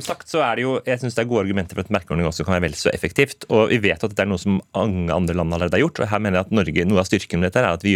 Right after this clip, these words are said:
gjør dette sammen med andre, og ikke alene. Jeg tror alenegang er ganske lite for seg i, i denne saken, men nå gjør vi dette sammen med andre land, og vi får gjerne, vi kan gjerne gjøre my-, nye utredninger etter hvert, men nå gjør vi et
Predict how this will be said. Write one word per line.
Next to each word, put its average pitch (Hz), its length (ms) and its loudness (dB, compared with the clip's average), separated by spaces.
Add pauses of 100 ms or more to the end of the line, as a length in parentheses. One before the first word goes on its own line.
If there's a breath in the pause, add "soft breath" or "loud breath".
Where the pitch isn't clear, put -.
(320 loud breath)
gjør 92 240 4
dette - 160 -4
sammen 92 560 -2
med 95 200 2
andre, 90 320 0
og - 140 -14
ikke - 300 -4
alene. 98 320 2
Jeg 131 120 0
tror 101 140 0
alenegang 90 420 0
er 104 80 -2
ganske 101 280 -4
lite 90 200 -4
for 90 120 -8
seg 92 300 0
i, - 40 -8 (540 loud breath)
i 113 40 2
denne 95 160 0
saken, 123 320 2
men 160 120 4
nå 147 80 6
gjør 120 100 4
vi 127 60 4
dette 127 120 -10
sammen 120 220 0
med 113 60 2
andre 110 160 2
land, 180 200 4
og 165 160 6
vi 139 80 4
får 139 120 4
gjerne, 120 200 2
vi 135 160 2
kan 147 160 4
gjerne 123 200 2
gjøre 127 160 2
my-, 135 160 2
nye 123 200 4
utredninger 107 360 2
etter 151 120 2
hvert, - 160 -4
men 135 120 0
nå 120 80 0
gjør 101 80 2
vi 113 80 0
et - 80 -20